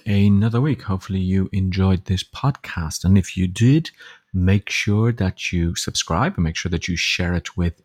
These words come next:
any of your friends or colleagues who will find it useful. And also make sure that you sign up for the podcast notes. Uh, you can go to richardbutler dot coach forward slash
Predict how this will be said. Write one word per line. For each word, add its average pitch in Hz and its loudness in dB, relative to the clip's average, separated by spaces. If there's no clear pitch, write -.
any 95 4
of 85 0
your 78 -2
friends 82 -2
or 71 -2
colleagues 127 0
who 87 -2
will 80 -2
find 80 -2
it 80 -6
useful. 113 0
And 117 6
also 160 0
make 160 0
sure 117 0
that 98 -2
you 92 2
sign 98 0
up 95 -4
for 90 -6
the 85 -6
podcast - -6
notes. 92 0
Uh, 92 0
you 90 0
can 98 0
go 87 2
to 90 -2
richardbutler 87 -2
dot 85 -2
coach 131 0
forward 95 -4
slash 85 -6